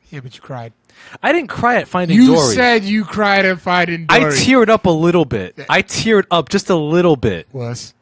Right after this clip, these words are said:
Speaker 2: I couldn't help it. Yo,
Speaker 1: Was.
Speaker 2: there was a whole row of
Speaker 1: You do
Speaker 2: dudes.
Speaker 1: some push-ups.
Speaker 2: There was a whole row of dudes behind me watching Finding Nemo. They were tearing up too. So, yo, that movie hits you in the feels.
Speaker 1: Sure.
Speaker 2: I ain't soft, man.
Speaker 1: Any, well, well,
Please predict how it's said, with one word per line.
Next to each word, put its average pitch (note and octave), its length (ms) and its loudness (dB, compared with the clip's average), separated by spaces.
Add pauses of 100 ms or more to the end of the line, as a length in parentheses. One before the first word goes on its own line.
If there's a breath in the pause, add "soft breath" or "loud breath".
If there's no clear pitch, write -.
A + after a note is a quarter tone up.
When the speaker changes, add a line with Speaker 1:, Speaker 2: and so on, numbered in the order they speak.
Speaker 2:
I C#3+ 80 -4
couldn't F#3 280 0
help G3 280 0
it. A2+ 140 -4 (100)
Yo, E3+ 200 0
Speaker 1:
Was. - 260 -20
Speaker 2:
there G#3 80 4
was C4 100 -2
a A#3 60 2
whole A3 200 2
row G#3 180 4
of E3+ 100 0
Speaker 1:
You E3+ 60 -4
do F3 80 2
Speaker 2:
dudes. D3 120 -4
Speaker 1:
some - 80 -20
push-ups. B2+ 440 -10
Speaker 2:
There G#3+ 60 4
was A#3 100 2
a G3 40 2
whole G3+ 220 2
row F#3+ 160 4
of C3+ 120 -2
dudes E3+ 220 0
behind C#3+ 300 -4
me D3+ 80 -6
watching D3 240 -4
Finding D#3 180 -4
Nemo. D#3+ 240 0
They C3 160 -4
were F3+ 140 0
tearing C#3+ 320 -6
up G#2+ 100 -6
too. G#2 340 -6 (1200)
So, - 260 -2
yo, A#2+ 480 -2
that C#3 120 -2
movie F3+ 200 -2
hits D3+ 200 -8
you C#3 60 -8
in A#2+ 80 -8
the G2 40 -10
feels. F#2 540 -8 (1080)
Speaker 1:
Sure. A2 460 -16 (640)
Speaker 2:
I B2 100 -8
ain't A#2+ 120 -10
soft, F#2+ 440 -8
man. E2+ 320 -14 (500)
Speaker 1:
Any, G3 200 -8
well, G3 400 -2 (1300 loud breath)
well, G#3 260 0